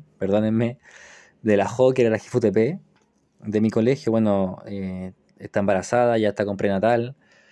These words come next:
Así que voy a estar todo el dos mil veintidós sin ella. Y ella fue mi partner totalmente este año. Fue mi confidente, fue mi a-, mi apañe. Y no va a estar conmigo, así que la voy a echar mucho de menos.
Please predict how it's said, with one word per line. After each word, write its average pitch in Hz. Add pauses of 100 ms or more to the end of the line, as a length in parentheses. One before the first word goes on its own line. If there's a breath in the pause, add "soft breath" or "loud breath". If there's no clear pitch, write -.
(320 soft breath)
Así 101
que 107
voy 107
a 107
estar 107
todo 117
el 117
dos 113
mil 120
veintidós 113
sin 120
ella. 123 (320)
Y 104
ella 107
fue 104
mi 101
partner 110
totalmente 120
este 123
año. 110
Fue 104
mi 101
confidente, 110
fue 104
mi 98
a-, 92
mi 95
apañe. 120 (540 soft breath)
Y 107
no 107
va 104
a -
estar 110
conmigo, 127
así 110
que 107
la 101
voy 104
a 104
echar 104
mucho 113
de 120
menos. 131